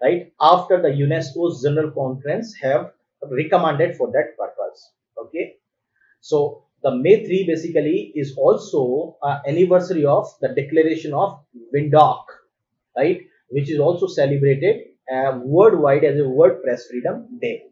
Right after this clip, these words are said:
So here in that day, the declaration of the Windhoek is also the most prominent. What is this Windhoek Declaration? See, Windhoek Declaration is basically,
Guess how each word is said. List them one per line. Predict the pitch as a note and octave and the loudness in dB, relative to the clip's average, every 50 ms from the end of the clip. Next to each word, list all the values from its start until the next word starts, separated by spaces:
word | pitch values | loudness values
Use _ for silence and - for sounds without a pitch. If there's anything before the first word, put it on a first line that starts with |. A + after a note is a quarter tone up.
| _ _ _ _ _ _ | _ _ _ _ _ _
So | - C3 A#2+ - | -6 -6 -6 -4
here | C3+ D3+ F3 G3 | -2 0 2 2
in | G3+ E3 C#3+ C#3+ C#3 | 2 0 -2 -2 0
that | D3 C#3 C3 - - | 0 0 0 0 0
day, | E3+ G3 F3+ | 0 2 2
the | G#3 G3 | 0 0
declaration | C#3 C#3 C3+ - D#3+ D#3+ D#3+ D#3 - - D#3 | 0 -4 -6 0 0 0 0 0 -2 -4 -4
of | D3 C#3+ C#3 | -4 -2 -2
the | C#3 C3+ | -2 -2
Windhoek | B2+ C3 C3+ C#3 D#3 E3 E3 E3 D3 C3 | -2 -2 0 2 2 2 2 2 -2 -4
is | A#2+ | -2
also | C#3+ F#3 A#3 A#3 - F#3+ | -2 -2 -2 -2 -2 -4
the | E3 C#3 | -4 -4
most | C3 C3 C#3+ D3+ - - - | -2 -4 -4 -4 -6 -6 -6
prominent. | A#2+ G#2 F#2+ F2+ F#2 G2 F#2+ - _ _ _ _ _ _ _ _ _ _ _ _ | -6 -6 -6 -8 -14 -16 -18 -20 _ _ _ _ _ _ _ _ _ _ _ _
What | A#2+ C3+ D3+ D3+ - | 2 2 2 4 2
is | F3+ F3 - | 0 -2 -2
this | D#3 E3 - - - - _ _ _ _ _ _ _ _ - | -4 -4 -4 -6 -10 -16 _ _ _ _ _ _ _ _ -20
Windhoek | B2 A#2+ C#3 E3 F3 E3+ C#3 D3 D3+ F3+ G3 G3 - | -8 -4 -2 -2 0 2 4 6 6 6 4 2 -2
Declaration? | - D3 C#3+ D3+ D#3 D3+ D#3 D3 C#3 D3 G#3+ - G#3 - | -4 -4 0 2 2 2 2 0 -2 -4 -8 -8 -8 -12
See, | - - D#3 C3+ B2 | -10 -8 -8 -2 -2
Windhoek | C#3 D3 D3+ E3+ F3+ F3+ - | -2 2 4 4 4 4 2
Declaration | - D#3 D#3 D#3 D#3 D#3 D#3 D#3+ D#3+ D#3+ - F3+ F3 F3 F3 F3 - | -2 -4 -2 0 0 0 0 0 -4 -4 -4 -2 -2 -2 -4 -6 -6
is | C#3+ C#3 C3 | -8 -6 -4
basically, | C#3+ D3 C#3 D3+ D#3+ D#3+ D3+ D3 D3 D3+ D3+ D3 C#3+ C3 | -2 -2 -2 -4 -4 -4 -4 -2 -2 -4 -4 -6 -8 -12